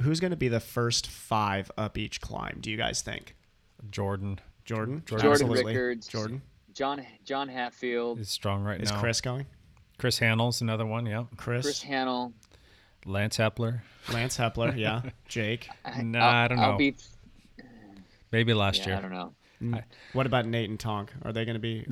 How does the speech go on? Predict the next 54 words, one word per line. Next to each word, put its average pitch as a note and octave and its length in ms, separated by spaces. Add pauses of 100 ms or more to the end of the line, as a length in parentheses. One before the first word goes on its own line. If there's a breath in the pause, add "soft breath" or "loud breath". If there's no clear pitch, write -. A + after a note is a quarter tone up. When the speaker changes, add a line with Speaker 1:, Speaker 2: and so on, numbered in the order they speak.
(100)
Speaker 1:
Are - 60
Speaker 2:
They A#2+ 80
Speaker 1:
th-, A2+ 40
Speaker 2:
won't A2 180
Speaker 1:
are - 20
Speaker 2:
be A2 80
Speaker 1:
they, G#2 60
Speaker 2:
there, G#2 140
Speaker 1:
they're A2+ 80
not A2 100
Speaker 2:
no. G2+ 60
Speaker 1:
gonna G#2+ 120
be A2 100
there. A2+ 160
Speaker 2:
No. G#2+ 140
Speaker 1:
Would, F#2+ 220
would A2+ 200
they A2+ 140
be A2+ 120
in A2 80
that A2 140
top G#2+ 220
five, A2 260
do B2+ 60
you A#2+ 80
think? B2 180 (160)
Speaker 2:
Um, A#2+ 720
Nate A#2 320
for - 140
sure. A#2+ 520
Tonk A#2 360
would B2+ 120
be A2+ 140
up - 120
there A#2 120
too. C3 220
He'd A#2 60
Speaker 1:
Right G#2+ 140
Speaker 2:
probably A2+ 220
Speaker 1:
there. A2 380
Speaker 2:
be F#2+ 60
hanging A#2 220
Speaker 1:
Yeah. G#2 60
Speaker 2:
right G#2 140
with G2+ 120
everybody G#2+ 360
else. G#2 180
So F#2+ 380
Speaker 1:
Is A#2 100
Paul B2 220
First A#2 300
going C3 200
by B2+ 80
chance? C#3 400